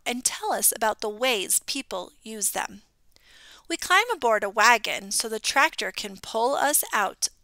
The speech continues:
to the pumpkin patch. Small pie pumpkins are the first to ripen and be harvested. Ripen means that they have grown enough and they are ready to be picked. Harvested means they are brought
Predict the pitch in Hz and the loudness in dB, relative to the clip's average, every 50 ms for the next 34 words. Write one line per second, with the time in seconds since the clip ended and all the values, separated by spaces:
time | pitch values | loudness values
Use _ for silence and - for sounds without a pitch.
0 | _ - - 208 185 - - - 214 - - - - - 76 - - - - - | _ -10 -8 -8 -8 -10 -8 -8 -8 -8 -8 -10 -14 -14 -12 -12 -10 -10 -10 -10
1 | - - - - - - - _ _ _ _ _ _ _ _ _ _ _ _ _ | -8 -6 -4 -4 -4 -4 -8 _ _ _ _ _ _ _ _ _ _ _ _ _
2 | _ _ _ _ _ _ _ _ _ _ _ _ _ _ _ _ _ _ _ _ | _ _ _ _ _ _ _ _ _ _ _ _ _ _ _ _ _ _ _ _
3 | _ _ _ _ _ - - - - - - - - - - - - - 359 403 | _ _ _ _ _ -20 -20 -20 -20 -20 -20 -20 -14 -2 2 2 4 6 6 6
4 | 539 523 - - 277 269 311 - - 233 180 175 - - 170 170 180 202 214 - | 4 2 2 4 4 4 4 2 0 -4 -8 -6 -6 -8 -8 -8 -6 -6 -6 -4
5 | - - 240 247 269 277 - - 214 196 190 - - - - 226 202 196 196 233 | -2 -2 -2 0 -2 -2 -2 -2 -2 0 0 0 0 0 -2 -4 -8 2 6 6
6 | 285 370 403 - - 202 - 202 196 233 - - 240 220 220 214 233 240 240 - | 8 8 6 2 -6 -8 -8 -8 -10 -14 -10 -8 -8 -6 -6 -6 -8 -8 -8 -2
7 | - - 302 302 - 240 214 - - - - - - - - _ _ - _ - | 2 2 2 4 2 2 2 2 2 0 -2 -6 -8 -10 -16 _ _ -20 _ -20
8 | - - - - _ _ _ _ - 226 214 254 294 392 453 - - 427 320 240 | -20 -20 -20 -20 _ _ _ _ -14 -2 2 2 2 2 2 -2 -6 -8 -8 -6
9 | 208 190 180 175 180 185 202 - - - 214 - 220 220 214 208 226 214 214 226 | -8 -8 -10 -12 -8 -4 -2 -2 -2 -2 -4 -4 -4 -4 -4 -4 -6 -8 -10 -10
10 | - 202 196 196 202 220 262 330 359 262 208 208 214 - - - 214 214 214 208 | -8 -6 -6 -6 -6 -8 -8 -4 -2 -2 -2 -2 -4 -8 -10 -10 -10 -8 -8 -8
11 | 196 185 185 202 226 269 262 208 180 190 - - 214 - 220 214 - - - - | -8 -8 -6 -4 -2 -2 -2 -4 -4 -4 -6 -6 -6 -8 -12 -12 -10 -8 -8 -8
12 | - _ - - - - - - - - - - - - - - - - - 226 | -8 _ -12 -10 -10 -10 -10 -12 -20 -20 -20 -20 -20 -20 -20 -16 -6 2 4 4
13 | 254 330 392 - 466 - - - 185 156 147 196 214 214 208 202 202 196 196 - | 6 4 4 2 2 2 2 2 0 -4 -6 -8 -12 -14 -12 -12 -6 -4 -2 -2
14 | 208 196 196 190 196 202 - 190 185 185 - | 0 0 -2 -2 -4 -4 -2 0 0 0 -2